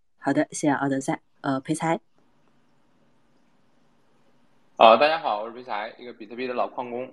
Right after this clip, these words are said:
Speaker 2: 现在主要做转型去做投资。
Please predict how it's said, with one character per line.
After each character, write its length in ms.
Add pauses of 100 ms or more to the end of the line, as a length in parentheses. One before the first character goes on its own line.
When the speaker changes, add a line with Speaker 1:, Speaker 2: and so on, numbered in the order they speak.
Speaker 2:
现 260
在 560
主 160
要 160
做 380
转 220
型 220
去 140
做 200
投 200
资。 280